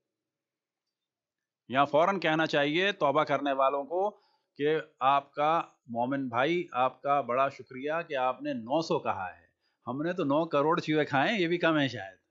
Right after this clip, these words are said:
लेकिन सवाल ये पैदा होता है कि अस्सी साल में उ-, उम्र में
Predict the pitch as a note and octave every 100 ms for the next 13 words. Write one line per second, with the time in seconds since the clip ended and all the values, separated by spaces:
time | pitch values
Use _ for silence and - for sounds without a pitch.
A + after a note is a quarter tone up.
0 | _ _ _ _ _ _ _ _ C#3 _
1 | _ _ - B2 E3 - E3 G#3+ D4+ C#4+
2 | A3 F3+ F3+ D#3+ D#3+ D#3+ G#3 A#3 F3 E3
3 | - C4 G3+ F#3 F#3 F3 D#3 D3 C#3+ C#3
4 | D3 C3+ D3 F3+ G3